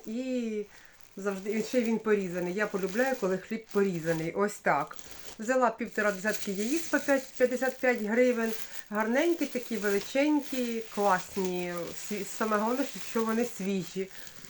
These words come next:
Це таке, що завжди, завжди, завжди потрібно. Потім у мене закінчилися, е, дитячі серветки. Я купила ось такі в А Т Б. Вони мені, я вже, е, відкрила їх, вже все. Мені вони подобаються, але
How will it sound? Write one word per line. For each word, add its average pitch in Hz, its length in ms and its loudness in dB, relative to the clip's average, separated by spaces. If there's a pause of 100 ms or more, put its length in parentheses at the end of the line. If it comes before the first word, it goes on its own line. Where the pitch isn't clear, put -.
(140)
Це 202 60 -12
таке, 226 280 2
що 220 240 -4
завжди, 202 520 -2
завжди, 220 400 0
завжди 190 280 -2
потрібно. 170 640 -4 (380)
Потім 254 400 -4
у - 40 -6
мене 233 320 2
закінчилися, 214 880 -2
е, 190 140 -2
дитячі 208 400 -2
серветки. 233 640 -2 (220)
Я 233 160 2
купила 226 420 0
ось 226 220 -2
такі 214 260 -4
в - 160 -4
А 220 100 0
Т 220 180 -4
Б. 175 320 -2 (420)
Вони 214 220 2
мені, 214 160 0
я 214 120 2
вже, 196 140 -2 (100)
е, 190 240 0 (220)
відкрила 311 440 2
їх, 247 260 -2
вже 202 140 -2
все. 294 320 -2 (300)
Мені 247 240 4
вони 208 280 2 (180)
подобаються, 294 640 2 (100)
але 262 500 4